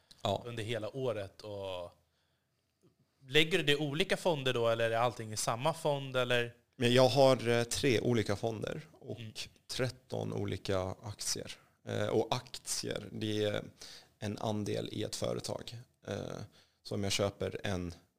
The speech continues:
Speaker 1: Apple-aktie, då äger jag en liten, liten del i Apple, liksom.
Speaker 2: Mm.
Speaker 1: Så det är det en aktie är egentligen.
Speaker 2: Okej, och vad tycker du är mest lönsamt? Alltså, är det att, eh, köpa andelar i aktier eller att gå in i de här fonderna?
Speaker 1: Eh,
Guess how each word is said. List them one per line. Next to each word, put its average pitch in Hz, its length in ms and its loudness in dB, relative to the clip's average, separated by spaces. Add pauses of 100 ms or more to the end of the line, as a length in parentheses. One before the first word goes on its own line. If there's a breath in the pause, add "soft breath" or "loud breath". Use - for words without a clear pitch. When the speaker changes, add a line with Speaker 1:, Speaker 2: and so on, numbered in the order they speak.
(400)
Speaker 1:
Apple-aktie, - 680 -6 (100)
då 104 140 -6
äger 95 240 -4
jag 92 100 -4 (100)
en 95 160 -2
liten, 95 300 -2
liten 101 300 -6
del 104 340 -6
i 98 180 -6 (100)
Apple, 101 300 -4 (120)
liksom. 107 240 -20
Speaker 2:
Mm. 110 260 -14 (200)
Speaker 1:
Så - 140 -4
det 101 80 2
är 98 140 4
det 98 300 2
en 95 140 0
aktie 104 280 -2
är 107 120 0
egentligen. 107 380 -8 (280)
Speaker 2:
Okej, 120 360 -8
och 120 120 -6
vad 131 160 2
tycker 139 300 -4
du 131 180 2
är 123 100 0
mest - 720 -6
lönsamt? 113 920 -2
Alltså, 113 220 -6
är 113 200 -2
det 123 140 0
att, - 240 -6
eh, - 60 -18 (380)
köpa 120 400 -8
andelar 107 420 -8
i - 20 -4
aktier 131 420 -8
eller 110 360 -4
att 107 200 -8
gå 110 380 -10
in 104 260 -10
i 101 60 -14
de 98 140 -14
här 98 120 -12
fonderna? 110 420 -20 (540 loud breath)
Speaker 1:
Eh, 52 500 0